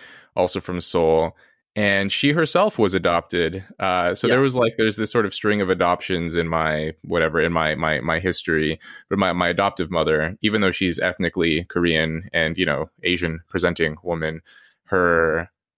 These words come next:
Speaker 1: adoptive parents, so she was adopted when she was three years old by a white
Speaker 2: Mm.
Speaker 1: American family, this working class family, uh, in Oregon. And so she, um, you know, despite,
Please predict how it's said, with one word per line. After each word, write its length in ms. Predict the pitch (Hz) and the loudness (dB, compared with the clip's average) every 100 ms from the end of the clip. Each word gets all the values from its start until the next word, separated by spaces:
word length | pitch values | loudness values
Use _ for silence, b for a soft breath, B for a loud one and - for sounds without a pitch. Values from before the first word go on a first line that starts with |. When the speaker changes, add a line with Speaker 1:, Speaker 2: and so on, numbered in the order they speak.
| _ | _
Speaker 1:
adoptive 460 | 92 90 90 87 - | -2 -2 -2 -6 -4
parents, 260 | 92 87 | 0 0
so 80 | 95 | 0
she 100 | 113 | 0
was 100 | 127 | 2
adopted 340 | 98 90 - 87 | 2 0 -2 -4
when 100 | 85 | -2
she 160 | 92 | -2
was 140 | 85 - | -4 -2
three 160 | 90 | 0
years 160 | 82 82 | 0 0
old 320 | 80 80 78 | 0 0 -2
by 440 | 87 82 73 76 80 b b _ | 0 0 2 0 -4 b b _
a 100 | 92 | -2
white 300 | 85 90 87 | 2 2 2
Speaker 2:
Mm. 60 | - | 0
Speaker 1:
American 500 | 85 92 92 - 82 | 0 0 0 -2 -6
family, 400 | 85 78 78 78 | -2 -2 -2 -4
this 200 | 80 - | -4 -2
working 260 | 90 85 82 | -2 -4 -2
class 300 | 73 78 - | -2 -2 -2
family, 560 | 76 65 69 71 90 - | -4 -6 -8 -8 -10 -8
uh, 260 | 82 76 62 | -2 -2 -2
in 140 | - 78 | -6 -4
Oregon. 580 | 90 87 80 67 71 87 _ _ _ _ | 0 0 0 -6 -8 -12 _ _ _ _
And 180 | 90 87 | -4 0
so 160 | 87 87 | 0 0
she, 540 | - 117 113 98 90 | 0 2 4 4 4
um, 800 | 85 - 80 82 78 73 76 87 _ - | 0 -2 0 2 0 -4 -8 -12 _ -6
you 80 | |
know, 120 | 87 78 | -4 -2
despite, 420 | 82 - 82 | -4 -2 -2